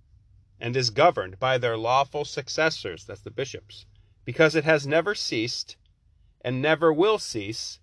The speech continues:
to teach their doctrine." Now, there may be crooked prelates in it that cease to teach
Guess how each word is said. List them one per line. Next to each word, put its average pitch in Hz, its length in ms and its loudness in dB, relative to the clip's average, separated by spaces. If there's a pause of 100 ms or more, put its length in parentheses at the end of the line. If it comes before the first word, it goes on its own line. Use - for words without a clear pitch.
(420)
to 131 120 -10
teach - 520 -4 (240)
their 107 280 0
doctrine." 113 580 0 (4000)
Now, 98 180 -4
there 104 120 -2
may 131 220 2
be 120 320 -2 (720)
crooked 135 400 2
prelates 196 360 4
in 113 200 -4
it 127 160 -4 (680)
that 98 140 -10
cease 127 340 -4
to 107 120 -10
teach - 480 -8